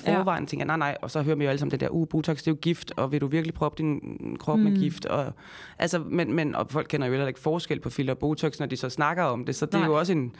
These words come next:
Speaker 2: en ting, ikke? Men,
Speaker 1: Prøv lige
Speaker 2: men
Speaker 1: at fortælle mig, hvad forskellen på filler og
Speaker 2: Nej,
Speaker 1: Botox
Speaker 2: skal vi
Speaker 1: er.
Speaker 2: ikke lige, jo, altså,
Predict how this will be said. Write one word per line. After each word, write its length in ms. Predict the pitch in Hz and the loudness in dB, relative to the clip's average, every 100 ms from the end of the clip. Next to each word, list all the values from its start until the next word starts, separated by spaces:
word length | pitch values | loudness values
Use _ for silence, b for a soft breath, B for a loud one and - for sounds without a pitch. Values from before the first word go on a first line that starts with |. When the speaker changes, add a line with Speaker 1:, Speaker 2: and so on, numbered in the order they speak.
| B B B | B B B
Speaker 2:
en 200 | 139 131 | 0 0
ting, 280 | - 147 147 | 0 0 0
ikke? 180 | 185 - B B B | 0 -2 B B B
Men, 200 | 170 160 | 2 2
Speaker 1:
Prøv 80 | 151 | 2
lige 100 | 226 | 2
Speaker 2:
men 120 | 214 | 2
Speaker 1:
at 60 | |
fortælle 260 | 196 - 208 | 2 0 0
mig, 60 | 190 | 2
hvad 140 | 185 | 0
forskellen 440 | 180 175 170 185 170 | 0 -4 -2 -4 -4
på 100 | 170 | -6
filler 340 | - - 170 | -4 -4 -2
og 60 | 170 | 0
Speaker 2:
Nej, 100 | - | -2
Speaker 1:
Botox 120 | - | -2
Speaker 2:
skal 140 | 170 117 | -2 -2
vi 40 | |
Speaker 1:
er. 40 | 135 | -2
Speaker 2:
ikke 360 | 143 135 - | 0 0 -2
lige, 100 | - | -2
jo, 120 | 95 - | -2 0
altså, 200 | 131 147 | 0 2